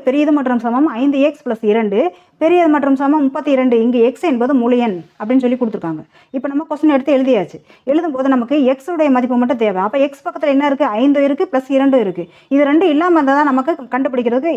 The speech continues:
ஈஸியா இருக்கும். அப்ப முதல்ல என்ன செய்யணும், இந்த பிளஸ் இரண்டை வந்து இல்லாமக்கலாம். எப்படின்னா மைனஸ் இரண்டு, அதாவது மைனஸ் இரண்டு சேர்க்கும்போது பிளஸ் இரண்டு, மைனஸ் இரண்டு போகும்போது நமக்கு ஜீரோங்கிற விடை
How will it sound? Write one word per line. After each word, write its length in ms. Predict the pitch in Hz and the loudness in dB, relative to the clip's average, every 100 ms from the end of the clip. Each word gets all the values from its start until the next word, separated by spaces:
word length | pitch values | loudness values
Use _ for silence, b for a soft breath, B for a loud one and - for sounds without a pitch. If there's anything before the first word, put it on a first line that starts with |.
| - 285 | -2 -2
ஈஸியா 180 | 254 185 | 0 -4
இருக்கும். 240 | 147 160 b b - | -8 -18 b b -8
அப்ப 160 | 254 269 | -2 0
முதல்ல 260 | 277 359 311 | 2 0 0
என்ன 120 | 294 294 | 0 0
செய்யணும், 240 | 240 262 | 0 -2
இந்த 100 | 277 254 | -4 -4
பிளஸ் 180 | 269 370 | -2 2
இரண்டை 220 | 339 262 233 | 2 2 0
வந்து 120 | 233 320 | 2 2
இல்லாமக்கலாம். 520 | 262 233 190 175 165 214 | 2 0 -4 -8 -4 -2
எப்படின்னா 260 | 262 277 302 302 | 0 0 0 -4
மைனஸ் 340 | 277 349 339 262 | -2 -2 0 -2
இரண்டு, 220 | 220 170 - b b | -4 -6 -14 b b
அதாவது 180 | 269 269 | 0 2
மைனஸ் 300 | 277 320 320 | 2 0 0
இரண்டு 200 | 254 220 226 | 0 0 0
சேர்க்கும்போது 400 | 226 214 196 311 | 0 -2 -4 -4
பிளஸ் 220 | 277 269 320 | -6 -4 -2
இரண்டு, 200 | 294 285 262 | 0 0 0
மைனஸ் 260 | 269 277 | 0 -2
இரண்டு 220 | 254 247 233 | -2 -2 -2
போகும்போது 380 | 233 226 240 392 b b - | -4 -4 -4 -6 b b -8
நமக்கு 220 | 269 294 269 | -4 -4 -2
ஜீரோங்கிற 420 | 320 330 294 247 220 | 0 2 0 0 0
விடை 160 | 247 | -2